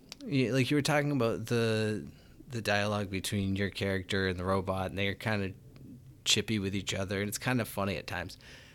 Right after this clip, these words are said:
The dialogue in the game, and really just a lot of it, I feel like walks this weird line of trying to be comedic, but being very serious at the same time. And it, I, I liked it, but I also kinda was bothered by it because it didn't make sense.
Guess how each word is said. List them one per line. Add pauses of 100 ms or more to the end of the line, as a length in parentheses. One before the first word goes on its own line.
(1040)
The
dialogue
in
the (160)
game,
and
really
just
a
lot
of
it,
I
feel
like
walks
this
weird
line
of
trying
to
be
comedic,
but
being
very
serious
at
the
same
time.
And
it, (840)
I, (280)
I
liked
it,
but
I
also
kinda
was
bothered
by
it
because
it
didn't
make
sense.